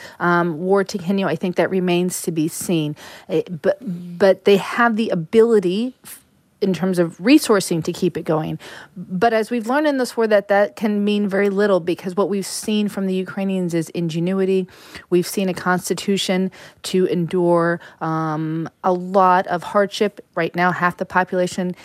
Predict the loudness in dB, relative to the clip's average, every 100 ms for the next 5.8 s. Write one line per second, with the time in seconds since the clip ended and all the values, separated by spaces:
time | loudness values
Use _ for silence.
0 | -8 -6 -4 0 0 0 -6 -4 -4 -4
1 | -2 -2 -2 -2 2 2 2 0 0 0
2 | -2 -2 -2 -2 -4 -2 -2 -2 -2 -2
3 | -2 -2 0 2 4 2 -2 0 0 2
4 | 0 0 2 0 0 0 0 -6 -6 -4
5 | 0 0 -2 -4 -6 -4 -4 -8